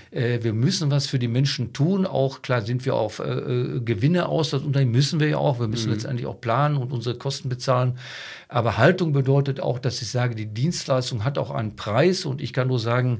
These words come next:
Speaker 2: ich bin natürlich logischerweise auch Verkäufer meines Unternehmens, Unternehmensrepräsentant.
Speaker 1: Mhm.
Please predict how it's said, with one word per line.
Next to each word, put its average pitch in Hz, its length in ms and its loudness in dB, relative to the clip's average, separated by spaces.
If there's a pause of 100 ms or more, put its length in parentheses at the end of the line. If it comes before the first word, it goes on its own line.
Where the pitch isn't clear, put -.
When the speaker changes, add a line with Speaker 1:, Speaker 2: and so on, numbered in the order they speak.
(360)
Speaker 2:
ich - 60 -20
bin 131 140 0
natürlich 123 280 2
logischerweise 123 920 2
auch 139 220 2
Verkäufer 147 580 2
meines 139 280 6
Unternehmens, 123 320 2
Unternehmensrepräsentant. 120 1000 0
Speaker 1:
Mhm. - 60 -10